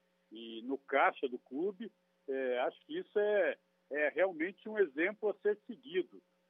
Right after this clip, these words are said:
É, você não, não pode conceber, é, mais,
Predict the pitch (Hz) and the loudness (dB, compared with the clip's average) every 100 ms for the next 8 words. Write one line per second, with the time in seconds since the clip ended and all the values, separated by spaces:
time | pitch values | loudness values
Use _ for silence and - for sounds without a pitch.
0 | _ - 113 117 113 139 - 196 226 214 | _ -8 -6 -4 -6 -8 -2 -2 0 -4
1 | 160 - _ _ 311 - 175 214 185 - | -6 -10 _ _ -6 -2 2 2 2 -4
2 | 180 - 165 131 123 175 196 160 - _ | -6 -4 -4 -2 4 6 6 2 -6 _
3 | _ 131 139 135 139 151 175 196 | _ -6 -2 -2 -2 2 4 4